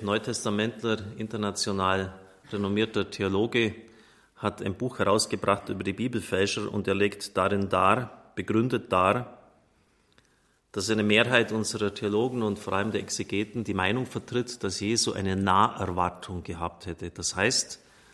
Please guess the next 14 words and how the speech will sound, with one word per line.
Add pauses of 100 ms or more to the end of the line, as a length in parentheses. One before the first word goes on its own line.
(180)
mit
seinem
Kommen,
seiner (200)
Person
und
seiner
Botschaft (1300)
beginnt
das
Reich
Gottes
in
Fülle,